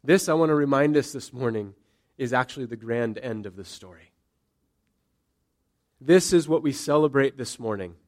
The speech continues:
is that God did indeed raise Jesus Christ from the dead, conquering death with life, in order that you and I might have the option, the opportunity, the possibility of experiencing newness of life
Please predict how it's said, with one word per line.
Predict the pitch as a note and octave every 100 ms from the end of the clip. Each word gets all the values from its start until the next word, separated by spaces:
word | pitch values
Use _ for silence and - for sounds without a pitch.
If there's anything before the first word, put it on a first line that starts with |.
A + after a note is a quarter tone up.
| _ _ _ _
is | C3 B2
that | C3+ D3
God | C3+ D#3 E3 D3+
did | D3+ D#3+
indeed | D3 C#3 C#3 A#2+
raise | A#2 D3+ E3+ C#3+
Jesus | D3+ D3 D3+ -
Christ | - D3 C3+ - - _
from | - D3+ D3
the | C#3
dead, | A#2+ A2 G#2 - _ _ _ _ _ -
conquering | D#3+ F#3 F#3+ F3 D#3+
death | D3 D3+ -
with | C3+ B2
life, | C#3+ A#2+ G#2 _ _ _
in | C#3 D3
order | F3 E3
that | D#3
you | D3 E3+ G3+ G3+
and | E3 D#3 D#3
I | E3 C#3+ A2+ A2+ - -
might | C#3 F3+ G3
have | E3 F3 D#3+
the | C#3+ D3
option, | - F3+ - D3 G#2 F#2 _ _
the | D#3
opportunity, | F3 E3 D3 - G3 F3 C3 G#2+ _
the | D3
possibility | - F#3 - E3 C#3+ F#3 E3+ B2+ G#2+ - -
of | D3
experiencing | D3+ - - F#3+ G3+ G3 E3 E3+ D3+ D3
newness | F3 F#3+ F3 -
of | C3
life | E3 D#3 C3